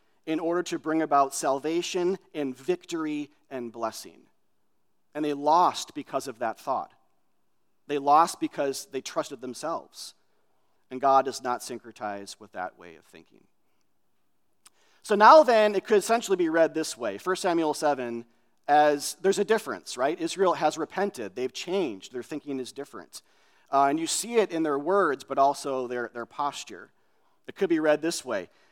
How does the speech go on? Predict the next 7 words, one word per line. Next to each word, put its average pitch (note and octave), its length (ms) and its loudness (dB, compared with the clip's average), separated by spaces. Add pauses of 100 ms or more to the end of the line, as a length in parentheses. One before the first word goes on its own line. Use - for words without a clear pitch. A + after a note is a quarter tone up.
(100)
Israel G3 800 6 (920)
put A#3+ 260 6
away F#3+ 560 6
their D#3 180 2
confidence E3 800 -4
in C#3+ 120 -4
themselves. C#3+ 800 -8